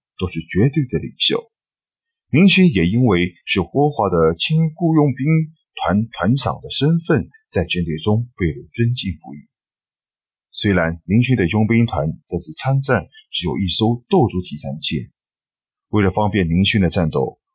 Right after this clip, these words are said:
科比分派了十艘战舰供林勋差遣，实则是保护林勋。战场上炮弹无言，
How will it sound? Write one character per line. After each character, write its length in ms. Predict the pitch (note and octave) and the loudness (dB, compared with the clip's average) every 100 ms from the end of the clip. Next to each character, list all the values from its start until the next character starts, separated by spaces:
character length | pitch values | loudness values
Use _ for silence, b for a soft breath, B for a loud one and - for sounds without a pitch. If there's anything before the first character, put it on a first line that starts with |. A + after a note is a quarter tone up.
| _ | _
科 180 | - B2 | -2 0
比 220 | A2+ F2+ F2 | 0 0 0
分 200 | C#3 C3+ | -2 0
派 180 | B2+ | 0
了 80 | G2 | 0
十 260 | D#2+ - C#3 | 0 0 2
艘 140 | D#3+ | 2
战 180 | D3+ A#2 | 0 0
舰 300 | F#2+ D2+ - | 0 -6 -6
供 280 | - F#2 D#2+ _ _ | -4 -4 -4 _ _
林 200 | F#2+ B2+ | 0 0
勋 180 | C3 C3 | 2 -2
差 180 | B2 C#3+ | -2 -2
遣， 360 | C#3 - - - _ _ _ _ _ _ - | -2 -4 -8 -14 _ _ _ _ _ _ -4
实 180 | - | -2
则 300 | G2+ F#2+ E2+ | 2 2 2
是 180 | F2+ - | 2 -2
保 200 | A#2 - | 0 -4
护 160 | - F#2 | -2 -6
林 240 | C2 D2 | -4 -6
勋。 320 | - D#2 D2+ _ _ _ _ _ _ _ _ _ | -4 -4 -6 _ _ _ _ _ _ _ _ _
战 220 | - F#2 D2+ | -4 -2 -2
场 160 | C2+ | -8
上 340 | - D#2+ C#2+ - _ | -4 -4 -4 -10 _
炮 260 | - - F2+ | -4 -2 -2
弹 200 | E2+ C#2 | -4 -4
无 160 | D2+ | -4
言， 400 | E2 G1+ G1+ - | -4 -2 -4 -6